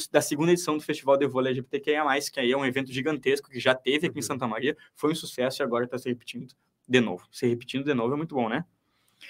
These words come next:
Speaker 1: E agora sim, vamos falar sobre esporte local, pessoal?
Speaker 2: Vamos.
Speaker 1: É, tem handball, tem canoagem,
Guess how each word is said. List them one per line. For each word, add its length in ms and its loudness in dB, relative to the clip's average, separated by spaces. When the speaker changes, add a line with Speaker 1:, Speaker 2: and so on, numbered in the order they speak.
Speaker 1:
E 160 8
agora 380 12
sim, 380 2
vamos 180 -2
falar 160 8
sobre 160 2
esporte 280 4
local, 240 6
pessoal? 320 -6
Speaker 2:
Vamos. 500 -2
Speaker 1:
É, 480 12
tem 180 8
handball, 800 10
tem 120 4
canoagem, 680 8